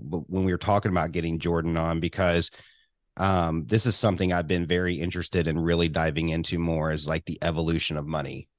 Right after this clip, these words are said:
And, you know, from the gold standard and then taking it off the gold standard. And then now you got this, like, whole cryptocurrency thing that's happening, you know, all the way <laughs> back to the time when people were trading the cows for the chickens and, you know, it was a barter system and,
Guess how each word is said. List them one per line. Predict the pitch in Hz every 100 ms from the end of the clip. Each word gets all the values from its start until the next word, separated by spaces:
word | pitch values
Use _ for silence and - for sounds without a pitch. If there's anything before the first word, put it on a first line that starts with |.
| -
And, | 90 82 80 80 -
you | 87
know, | 80 76 69
from | 85
the | 78
gold | 82 98 92
standard | - 92 87 85 82 73 -
and | 82
then | 82 78 73
taking | 71 95 92
it | 87
off | 90 85
the |
gold | 90 87 82
standard. | - 85 82 82
And | 85 85
then | 82
now | 101
you | 107
got | 98 92
this, | 87 -
like, | 87
whole | - 104 90
cryptocurrency | - - 98 - 82 - 87 90 78 82
thing | - 85 85
that's | 82 -
happening, | 92 85 90 87 87 - - - - - _
you | 98
know, | 95 80 78
all | - 139
the | 156
way | 147
<laughs> |
back | 107 127 120
to |
the | 123
time | 107 117 113 107
when | 101
people | 117 107 101
were | 101
trading | - 110 104
the | 98
cows | - 117 113 110 -
for | 104
the | 92
chickens | - 120 113 110 95
and, | 95 92 - - -
you | - 95
know, | 92
it | 92
was | 104 101
a | 95
barter | 87 117 110
system | 110 113 101 110 104
and, | 98 90